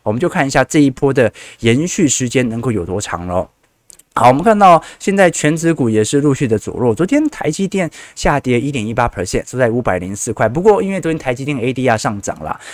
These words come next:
今天，啊，台指期，啊，在现在开盘嘛，啊，上涨八十二点。今天，呃，现货开盘应该也会有适度的系统单的回补。好，但是有没有可能，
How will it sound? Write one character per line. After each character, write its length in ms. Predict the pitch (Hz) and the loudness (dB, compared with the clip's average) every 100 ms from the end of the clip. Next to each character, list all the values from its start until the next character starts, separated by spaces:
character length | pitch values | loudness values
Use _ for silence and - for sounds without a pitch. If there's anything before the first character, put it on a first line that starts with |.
| - | -12
今 180 | - 165 | -4 0
天， 460 | 175 175 185 180 - | 2 2 0 -6 0
啊， 140 | 117 | 0
台 140 | 123 | 2
指 120 | 131 113 | -2 -2
期， 460 | - - 90 98 - | -6 -6 -8 -8 -6
啊， 120 | 95 | -2
在 400 | 120 110 98 82 _ _ | 2 2 2 0 _ _
现 180 | - 123 | -8 -2
在 200 | 120 110 | 0 0
开 200 | - 127 | 0 -2
盘 220 | - 90 | -2 -8
嘛， 240 | 82 85 - | -8 -10 -6
啊， 140 | 98 | -6
上 180 | 98 123 | -4 -4
涨 160 | 107 92 | -4 -6
八 200 | 120 117 | -2 -2
十 140 | 110 - | -2 -6
二 140 | 107 | -8
点。 180 | 95 95 | -6 -8
今 160 | - 196 | -6 -2
天， 220 | 202 202 - - - | 0 -2 -8 -20 -4
呃， 80 | 113 | 2
现 180 | 220 | 4
货 100 | 196 | 6
开 160 | 170 156 | 6 6
盘 200 | 139 127 | 4 2
应 140 | 165 | 2
该 120 | 170 160 | 4 4
也 140 | 95 | 4
会 160 | 113 117 | 2 2
有 100 | 98 | 2
适 240 | - 151 | 0 -2
度 160 | 127 120 | -2 -4
的 100 | 95 | -6
系 200 | - 147 | -6 -6
统 180 | 98 | -6
单 140 | 98 113 | -6 -4
的 100 | 92 | -4
回 240 | - 92 117 | -6 -8 -6
补。 140 | 120 - _ - - | -10 -12 _ -20 -4
好， 120 | 104 | -2
但 160 | 170 | 0
是 420 | 160 185 170 151 113 | -2 0 2 2 0
有 140 | 123 | -2
没 100 | 160 | 0
有 80 | 190 | -2
可 320 | - - 101 | -4 -6 -6
能， 320 | 90 85 107 | -6 -6 -6